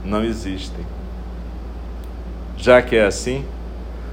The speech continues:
no momento de despertar os outros com o corpo de um Buda, um corpo de um Buda aparece e expõe o Dharma. No momento de despertar os outros com o corpo sem limites,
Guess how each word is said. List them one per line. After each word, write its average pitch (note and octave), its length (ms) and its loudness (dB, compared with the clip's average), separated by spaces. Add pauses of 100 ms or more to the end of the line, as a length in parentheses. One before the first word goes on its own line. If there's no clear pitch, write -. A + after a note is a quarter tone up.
(140)
no A#2 80 0
momento B2 640 4
de G2+ 160 -4
despertar A2 720 6
os F#2+ 200 0
outros A2+ 480 2
com G#2 220 -2
o F#2 60 -4
corpo A2+ 400 2
de F2+ 100 -4
um F#2+ 120 0
Buda, F#2 460 0 (600)
um G#2+ 120 0
corpo D3 440 4
de A2+ 160 -2
um G2+ 120 2
Buda F#2 440 0 (480)
aparece G2+ 840 4 (160)
e A#2+ 80 -2
expõe A2+ 380 -2
o A#2 60 -2
Dharma. F2 460 2 (1000)
No A#2 100 0
momento B2+ 520 6
de A#2 140 -2
despertar A2+ 600 6
os F#2 220 0
outros B2 460 2
com G#2 180 -2
o F#2+ 60 0
corpo A2 420 2
sem A#2+ 240 -2
limites, G#2 720 -2